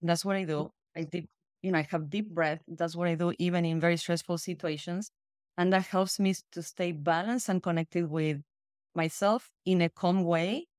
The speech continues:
Speaker 1: not having the mind going all over the place.
Speaker 2: That is so insightful and so practical and super important, like you were saying, of <clears throat> why am I saying yes, or why am I inclined to say yes?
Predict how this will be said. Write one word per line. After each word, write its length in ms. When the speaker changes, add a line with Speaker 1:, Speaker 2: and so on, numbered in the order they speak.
Speaker 1:
not 220
having 300
the 100
mind 360
going 280
all 160
over 220
the 100
place. 480
Speaker 2:
That 200
is 120
so 200
insightful 720
and 100
so 220
practical 680
and 300
super 400
important, 640
like 200
you 100
were 100
saying, 460
of 360
<clears throat> 260
why 280
am 140
I 100
saying 440
yes, 300
or 100
why 240
am 120
I 60
inclined 540
to 80
say 200
yes? 460